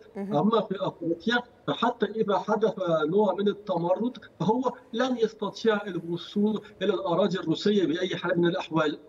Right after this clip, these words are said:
Speaker 1: واضح. طيب، أذا معك دكتور عبد الله حديد، آه، أعني دكتور، آه، محمد درميش. آه، دكتور محمد، آه، نفس التقرير نقل عن مصدر عسكري ليبي قوله إنه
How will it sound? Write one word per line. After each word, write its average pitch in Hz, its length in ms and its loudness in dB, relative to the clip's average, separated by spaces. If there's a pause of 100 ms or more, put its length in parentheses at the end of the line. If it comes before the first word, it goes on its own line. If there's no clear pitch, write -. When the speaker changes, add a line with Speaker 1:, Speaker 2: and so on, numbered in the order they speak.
(520)
Speaker 1:
واضح. 208 560 -4 (140)
طيب، 208 180 0 (100)
أذا 269 180 2
معك 320 240 0
دكتور 285 320 0
عبد 262 140 0
الله 294 140 2
حديد، 269 300 -4 (420)
آه، 208 40 4
أعني 254 440 2
دكتور، 240 480 2
آه، 233 240 4
محمد 240 380 0
درميش. 247 540 -2
آه، 214 440 4 (260)
دكتور 277 340 -2
محمد، 302 560 0
آه، 165 380 -2
نفس 277 280 0
التقرير 262 640 0
نقل 302 360 0
عن 285 180 0
مصدر 285 280 0
عسكري 269 440 0
ليبي 262 260 -2
قوله 269 480 0
إنه 262 360 0